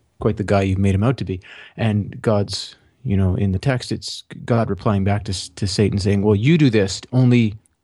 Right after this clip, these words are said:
don't go, only go this far and no further." You know, so there's no need on any standard, according to any rules or understandings of who God is, anything laid out in the scriptural text or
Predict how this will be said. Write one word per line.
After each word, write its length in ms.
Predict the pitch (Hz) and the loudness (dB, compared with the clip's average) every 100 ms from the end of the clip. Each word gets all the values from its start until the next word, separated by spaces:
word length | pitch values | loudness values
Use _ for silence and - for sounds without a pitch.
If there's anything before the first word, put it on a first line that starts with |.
| _ | _
don't 220 | - 123 | 0 0
go, 260 | 117 117 107 - - | 2 0 0 -10 -18
only 240 | - 127 165 | -2 2 4
go 120 | 156 | 4
this 160 | 147 - | 0 0
far 240 | 143 127 | 0 2
and 80 | 113 | 0
no 80 | 107 | -2
further." 420 | 170 180 90 - _ _ _ _ _ - - - - | -2 -2 -4 -12 _ _ _ _ _ -20 -20 -20 -8
You 100 | - | 0
know, 100 | 131 | 2
so 160 | 151 - | 2 0
there's 200 | 135 123 | -2 0
no 180 | 175 190 | 2 4
need 640 | 160 185 220 110 90 90 - _ _ _ _ _ _ - | 4 2 2 2 0 -4 -10 _ _ _ _ _ _ -16
on 240 | - 131 | -6 -2
any 160 | 151 170 | 0 -2
standard, 640 | - 135 127 120 92 - - | -2 -2 0 0 -4 -10 -14
according 320 | - - 123 117 | -6 0 0 0
to 140 | 113 | -2
any 260 | 98 135 127 | -2 0 0
rules 640 | 101 98 120 120 117 113 | -2 0 4 4 4 2
or 240 | 92 85 - - _ _ _ | 0 -2 -6 -16 _ _ _
understandings 640 | 120 113 95 - 113 113 98 | 0 2 0 0 2 2 -2
of 80 | 92 | -6
who 200 | - 139 | -2 0
God 260 | 117 101 | 2 0
is, 320 | 98 95 92 | -2 -4 -6
anything 340 | 113 139 131 117 | -6 -6 -4 0
laid 200 | 120 113 | 2 2
out 260 | 110 110 | 2 0
in 160 | - 101 | -4 -6
the 100 | 95 | -6
scriptural 460 | - - 123 - 107 | -6 -4 -4 -4 -6
text 500 | - 110 110 - - | -4 -4 -4 -8 -6
or 280 | 95 87 | -6 -6